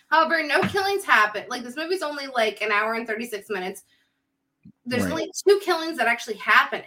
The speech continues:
Speaker 1: in the fucking movie. And the first one doesn't happen until fifty minutes into the movie. And then the last one, the last two minutes. So, like, it sucked. Like, it's terrible. Don't watch it. And, like,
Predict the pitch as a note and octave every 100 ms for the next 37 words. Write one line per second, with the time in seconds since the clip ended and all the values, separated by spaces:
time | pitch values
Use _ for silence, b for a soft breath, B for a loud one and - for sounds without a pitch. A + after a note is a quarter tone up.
0 | - A#3 C#4 - E3+ F#3 E3 E3 D#3 C#3+
1 | D#3+ D4 - _ _ _ _ _ _ _
2 | _ _ _ _ _ - C4 B3+ B3+ A3+
3 | A3 B3+ - - D#4 D4 C4 A#3 A#3 B3
4 | B3+ B3 A#3 B3 A#3 A#3+ A#3 A#3+ A3+ A3+
5 | A3+ - C4 C#4+ G#3 F#3+ F3 G3 G#3+ B3
6 | _ _ _ A#3 A#3 A3+ A#3+ A#3 A3+ A3+
7 | - A3+ A3+ A3 A3+ - - - D4+ F3
8 | - - - B3 A#3+ A3 A3+ B3 - -
9 | _ B3 B3 - - - G4 - - -
10 | - _ _ _ _ _ _ _ - A3+
11 | A3+ A3 F4 E4 G3 E3+ A#3+ C4 C#4 C4+
12 | C4 D4 - A3+ A3 G#3+ G#3 A3+ F#3+ -